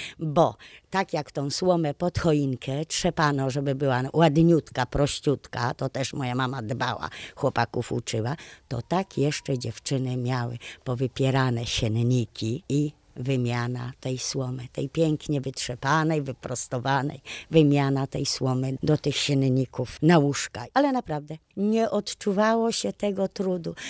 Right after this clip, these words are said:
Wręcz przeciwnie, każdy fruwał, latał, bo nie mógł się doczekać,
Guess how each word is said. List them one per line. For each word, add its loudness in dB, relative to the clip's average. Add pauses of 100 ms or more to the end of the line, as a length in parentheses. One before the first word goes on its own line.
(160)
Wręcz 2
przeciwnie, -2
każdy 2
fruwał, 2
latał, 2
bo 2
nie 2
mógł 0
się -2
doczekać, 0